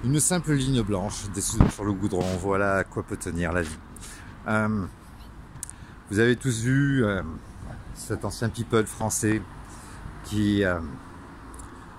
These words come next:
qui a tué un bébé dans le ventre de sa maman et a grièvement blessé tous les occupants de la voi-, de la voiture qu'il a percutée en franchissant la ligne blanche.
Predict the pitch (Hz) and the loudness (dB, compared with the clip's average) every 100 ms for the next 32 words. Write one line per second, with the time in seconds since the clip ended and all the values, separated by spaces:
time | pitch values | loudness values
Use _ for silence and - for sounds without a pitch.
0 | - - - - - 113 107 - 117 120 | -16 -16 -16 -10 2 4 4 -2 2 4
1 | 113 113 107 123 104 95 107 - 101 - | 6 4 4 4 4 0 -2 0 0 2
2 | 104 107 110 123 127 123 101 90 87 85 | 2 4 4 4 2 2 2 2 0 0
3 | 95 98 98 107 95 101 - 117 - 98 | 0 0 0 -2 0 0 2 0 -2 -4
4 | 95 92 - - 110 104 87 90 92 90 | -2 -2 -6 -4 -2 2 2 2 0 0
5 | 90 90 90 95 - 113 - 90 104 - | 0 2 2 0 0 -4 0 -2 0 -2
6 | 123 - 123 117 - - - - - - | -2 2 2 0 -10 -14 -16 -16 -12 -4
7 | 101 113 117 - 104 107 98 87 87 95 | -2 0 0 0 -2 2 2 2 2 0
8 | 87 85 - - | 0 -2 -4 -12